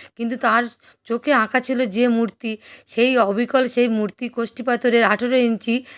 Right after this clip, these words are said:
সেই মূর্তি এখন এটা মূল মন্দিরে প্রতিষ্ঠিত করা আছে। কিন্তু বারো বছরের মধ্যে এখানে সে মন্দির প্রতিষ্ঠা করা যায়নি, তাই মূল মন্দিরে কোনো দর্শনার্থী প্রবেশ করতে পারে না। নাট মন্দির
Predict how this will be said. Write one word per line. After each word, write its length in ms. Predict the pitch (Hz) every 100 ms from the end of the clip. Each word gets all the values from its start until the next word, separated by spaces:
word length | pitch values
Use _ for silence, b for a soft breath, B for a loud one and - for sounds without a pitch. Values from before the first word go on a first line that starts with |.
| B B
সেই 200 | - 226
মূর্তি 340 | 220 214 196 262
এখন 240 | 214 208 277
এটা 180 | 254 233
মূল 220 | 240 208 214
মন্দিরে 300 | 208 208 220 254
প্রতিষ্ঠিত 440 | 208 196 180 220 247
করা 200 | 196 190 180
আছে। 180 | 180 180 - B B
কিন্তু 200 | 233 247
বারো 240 | 226 196 208
বছরের 380 | 226 247 269 262
মধ্যে 400 | 233 233 208 240 220 B B B
এখানে 340 | 226 247 262 233 240 B B
সে 120 | - 220
মন্দির 340 | 208 208 247
প্রতিষ্ঠা 400 | 226 214 226 262
করা 260 | 254 220 214
যায়নি, 400 | 196 190 185 175 160 B B
তাই 180 | - 240 233
মূল 240 | 220 247
মন্দিরে 400 | 240 214 214 240 247
কোনো 200 | 240 247
দর্শনার্থী 480 | 208 202 - 247 254
প্রবেশ 280 | 233 208 208
করতে 260 | 233 - 233
পারে 280 | 202 180 180
না। 120 | 165 - B B B B - 202
নাট 180 | 190 202
মন্দির 340 | 214 240 254